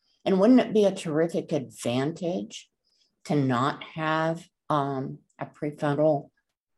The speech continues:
lobe or to not have? <laughs> You know what I'm saying? It's like, oh,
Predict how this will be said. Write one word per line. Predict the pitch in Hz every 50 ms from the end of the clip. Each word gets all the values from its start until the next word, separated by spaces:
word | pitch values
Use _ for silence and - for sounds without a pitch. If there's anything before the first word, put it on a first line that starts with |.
| -
lobe | 139 143 127 127 135 147 165 190 - - - -
or | 139 139
to | 127 - -
not | 143 135 135 135 135 147 - - - - - -
have? | 131 127 127 123 123 131 143 170 - - - _ _ _ _ 123 - - - 226
<laughs> | - - - - - - - - - 269 285 311 - - - 262 - - - - 262 254 -
You | 311 320
know | 339 370
what | 370 415 392
I'm | 339 - - - _ _ _ _
saying? | - 180 185 190 202 240 285 294 381 403 - -
It's | - 247 - - -
like, | 240 214 214 214 - - _ _ _ _ _ _ _ _ 277
oh, | 330 392 427 466 453 440 440 440 403 302 220 170 151 135 120 117 101 -